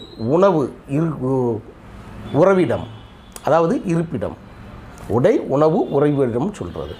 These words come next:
இப்போ ஒரு மாநாடு நடத்துறீங்க. அந்த மாநாட்டுல வந்து நீங்க மக்கள் வந்து எங்க தங்குவோம்? கொளுத்துகிற வெயில் ஹண்ட்ரட்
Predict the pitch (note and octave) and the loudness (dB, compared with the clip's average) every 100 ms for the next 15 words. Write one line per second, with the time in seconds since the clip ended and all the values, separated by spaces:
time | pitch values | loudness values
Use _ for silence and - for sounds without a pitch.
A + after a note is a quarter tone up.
0 | - - C4 G#3+ G3+ C4+ C#4 C4+ A3 F3+ | -16 -2 2 2 2 4 4 4 4 4
1 | D3 D3+ A#2 F#2 F2+ - - - - F#3+ | 2 -2 -4 -6 -10 -14 -20 -10 -4 0
2 | G3 F3+ B3 D4 C#4 B3+ B3+ G#3 G3+ A3+ | 2 2 2 4 2 0 2 2 2 2
3 | G#3 F#3 F3 D#3+ E3 A#3 G3 F#3+ E3 F#3 | 2 2 2 0 2 2 2 2 2 0
4 | E3+ E3 D#3 D#3 C#3 - D#3 G#3+ B3 - | 0 0 0 0 0 -2 0 2 0 -4
5 | A#3+ F3+ F3 C#3 D#3 F#3+ E3 - - - | -2 2 2 2 2 0 -2 -6 -16 -20
6 | - - - - - D#3+ F#3 F3+ D3+ | -20 -20 -20 -8 -2 0 2 2 0